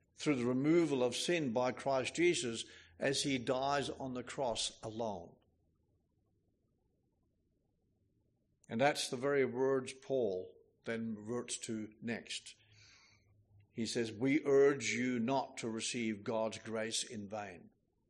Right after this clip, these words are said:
See, Paul is pleading. He's pleading with a certain Corinthian church, but he's also pleading with you and I today.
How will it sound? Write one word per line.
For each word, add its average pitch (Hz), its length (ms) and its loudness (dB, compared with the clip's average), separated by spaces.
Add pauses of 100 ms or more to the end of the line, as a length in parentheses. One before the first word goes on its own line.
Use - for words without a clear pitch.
(1900)
See, - 180 -8
Paul 139 340 4
is 117 100 -2
pleading. 123 640 2 (1200)
He's 120 160 -10
pleading 147 480 2
with 110 160 -2
a 110 80 0
certain 110 400 -4
Corinthian 107 600 -6
church, - 460 -12 (300)
but 120 120 0
he's 120 240 0
also 147 300 0
pleading 139 600 0
with 117 160 -4
you 131 180 -2
and 113 120 -2
I 120 260 -4
today. 98 500 -8